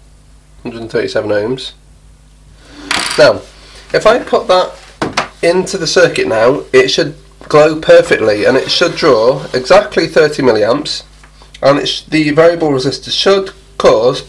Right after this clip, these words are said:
a four volt drop. So I'm gonna show you this now, and s-, uh, so you can see it for yourself. To start with, it is glowing.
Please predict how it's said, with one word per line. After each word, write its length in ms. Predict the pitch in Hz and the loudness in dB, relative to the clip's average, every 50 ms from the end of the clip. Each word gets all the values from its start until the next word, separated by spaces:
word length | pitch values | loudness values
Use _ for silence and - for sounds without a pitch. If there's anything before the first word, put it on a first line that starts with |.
| - - | -10 -10
a 60 | - | -10
four 360 | - - - 156 143 135 127 | -8 -4 -2 0 2 2 2
volt 260 | 127 143 147 147 143 | 2 0 0 0 -2
drop. 280 | - 180 160 - - - | 0 2 2 2 0 -2
So 280 | - 143 143 139 - - - - - - - - - - - - - - | -2 0 0 -2 -2 -6 -18 -20 -20 -20 -20 -20 -20 -20 -20 -14 -6 -4
I'm 120 | 151 156 | -2 -2
gonna 140 | 160 165 160 | 0 -2 -2
show 160 | - - 196 | 0 0 2
you 140 | 202 190 - | 2 0 0
this 200 | 117 107 - - | -2 -4 -4 -2
now, 280 | 120 110 113 127 147 151 | 0 2 2 2 0 -2
and 140 | - - - | -4 -6 -6
s-, 120 | - - | -8 -8
uh, 320 | - - 127 117 117 117 - | -6 -4 -2 -2 -2 -2 -2
so 140 | - - | 0 0
you 80 | 131 127 | 0 0
can 100 | 127 131 | 0 -2
see 140 | - - 131 | -4 -4 -4
it 80 | 127 | -2
for 80 | - 135 | -2 -2
yourself. 420 | 127 - - 127 107 - - - - - - - - - - - | 0 2 2 2 2 0 -4 -10 -20 -20 -20 -20 -20 -20 -18 -12
To 80 | - 151 | -10 -4
start 280 | - - 208 202 - 117 | 2 4 4 4 4 2
with, 180 | 120 120 - | 0 0 0
it 80 | 147 - | -2 -2
is 200 | 160 165 160 156 | 0 -2 -2 0
glowing. 420 | - 135 117 113 117 123 117 - | 2 2 2 2 2 -2 -4 -6